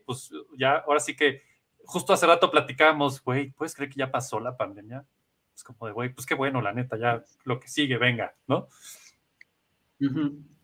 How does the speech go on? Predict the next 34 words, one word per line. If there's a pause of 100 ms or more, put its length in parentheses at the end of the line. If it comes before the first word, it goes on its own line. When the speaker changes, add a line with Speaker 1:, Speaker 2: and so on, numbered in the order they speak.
(1000)
Speaker 2:
Sí,
entonces,
pues,
este, (340)
Speaker 1:
Muy
bien. (120)
Speaker 2:
a-,
ahorita,
ahorita
no,
no,
no
hay
nada
de, (140)
no
hay
nada
en
línea. (280)
Eventualmente
sí
lo
quiero
hacer
porque (380)
me
encantó
dar (240)
las
clases
en
línea,
¿eh?